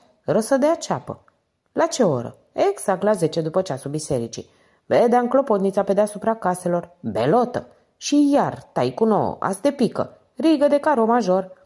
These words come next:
A zvârlea cărțile pe masa pe care paharele lăsau cercuri umede și își privea sfidător partenerii. „Și naiba să ia pe ea de vin să ne bage strâmbe”, adăugă el ridicându-se. „Tu plătești, Teo.”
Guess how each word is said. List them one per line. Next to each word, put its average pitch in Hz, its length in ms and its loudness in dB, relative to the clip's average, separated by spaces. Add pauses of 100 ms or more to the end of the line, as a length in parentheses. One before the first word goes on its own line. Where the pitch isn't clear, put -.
(400)
A - 120 -6
zvârlea 139 340 -2
cărțile 175 400 -4
pe 123 120 -6
masa 151 280 -4
pe 160 100 -4
care 156 220 -2
paharele 151 500 -2
lăsau 143 300 -4
cercuri 139 420 -8
umede 196 400 -4 (340)
și - 160 -4
își - 160 -2
privea 123 340 -2
sfidător 160 640 -6
partenerii. 143 800 -4 (760)
„Și - 200 0 (160)
naiba 294 340 2
să 302 220 0
ia 233 120 2
pe 220 140 0
ea 214 100 4
de 214 120 4
vin 190 180 2
să 185 100 0
ne 190 100 2
bage 165 260 0
strâmbe”, 156 560 -2 (200)
adăugă 131 460 -4
el 107 300 -10
ridicându-se. 131 720 -6 (400)
„Tu 185 140 2
plătești, 277 500 2
Teo.” 202 360 0